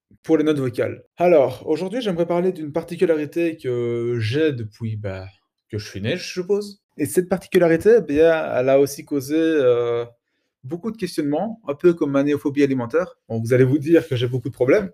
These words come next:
Oui, c'est, ça amuse beaucoup de personnes.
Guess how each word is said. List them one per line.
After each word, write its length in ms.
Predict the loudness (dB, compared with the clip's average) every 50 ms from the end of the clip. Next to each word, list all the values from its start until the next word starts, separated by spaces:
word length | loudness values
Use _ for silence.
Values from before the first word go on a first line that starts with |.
| _ _
Oui, 260 | -2 0 0 0 0
c'est, 1080 | -2 -4 -2 0 0 2 2 2 0 -2 -4 -4 -6 -6 -6 -6 -8 -10 -10 -12 -16 -18 -20 -20 -20 -20 -20 _ -20 -20 _ _ _ _ _ _ _ _ _ _ _ _ _ _ _ -20 -16 -14 -14 -14 -16 -18 -20 _ _ _ _ _ _ _ _ _ _ _ _ _ _
ça 300 | -14 -12 -2 2 4 4
amuse 340 | 4 4 2 -2 -2 -4 -4
beaucoup 320 | -4 -2 -2 -2 -4 -8
de 80 | -6 -4
personnes. 380 | -4 -4 -2 -2 -4 -4 -4